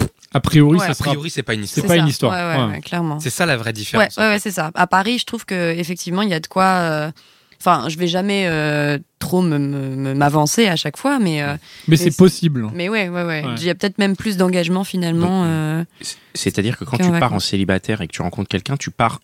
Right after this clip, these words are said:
Speaker 4: immédiatement sur de l'impossible. Tu te dis, bon, ça va être pour l'été et ça pourra pas aller plus loin.
Speaker 2: Bah oui, parce que la plupart du temps, déjà, quand tu pars en vacances, c'est que c'est,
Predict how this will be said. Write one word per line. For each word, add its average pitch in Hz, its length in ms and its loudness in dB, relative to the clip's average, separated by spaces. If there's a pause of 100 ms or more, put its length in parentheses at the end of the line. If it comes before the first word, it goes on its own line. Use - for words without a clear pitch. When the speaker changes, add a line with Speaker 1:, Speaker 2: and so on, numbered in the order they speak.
Speaker 4:
immédiatement 123 540 2
sur 104 160 -4
de 104 100 -6
l'impossible. 98 540 -10
Tu 92 140 -6
te - 80 -10
dis, 135 200 0 (520)
bon, 95 140 -4
ça 101 160 2
va 101 80 6
être 113 100 0
pour 104 160 2
l'été 117 540 2
et 92 320 2
ça - 160 -4
pourra - 260 -2
pas 117 160 0
aller 104 140 2
plus - 180 -2
loin. 92 240 -2
Speaker 2:
Bah 190 80 6
oui, 220 140 6
parce 214 180 -2
que - 80 -4
la 180 80 0
plupart 196 320 0
du 185 140 -2
temps, 214 160 2
déjà, 190 260 2
quand 180 160 -4
tu 175 220 -6
pars 196 200 0
en 180 60 0
vacances, 185 380 -2
c'est 175 140 -6
que - 100 -20
c'est, 160 180 -8